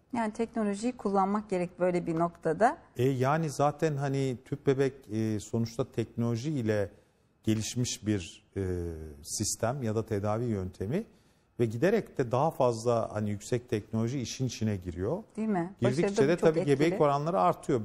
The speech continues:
Speaker 2: Ben hani bir cümleyle şunu söyleyeyim. E, tüp bebek ilk defa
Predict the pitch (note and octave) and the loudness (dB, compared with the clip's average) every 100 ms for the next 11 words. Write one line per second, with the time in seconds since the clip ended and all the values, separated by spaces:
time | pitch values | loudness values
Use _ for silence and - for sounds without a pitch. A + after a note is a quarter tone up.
0 | G#2 C3+ D3 G#2+ C#3 C3+ D3+ C#3+ D3+ D#3 | 2 2 0 -4 -4 -2 -2 -2 0 0
1 | D3+ - D#3 D3 - - G#2 F#2 A#2+ A3 | 0 -2 -2 -2 -2 -2 -2 0 -2 -4
2 | - _ _ _ _ - G#2 F#2+ D3 C#3 | -8 _ _ _ _ -6 -4 -2 -4 0
3 | C3+ C3+ - - D3 - A#2 - G#2+ G2 | 0 0 -4 -10 -6 0 0 2 2 2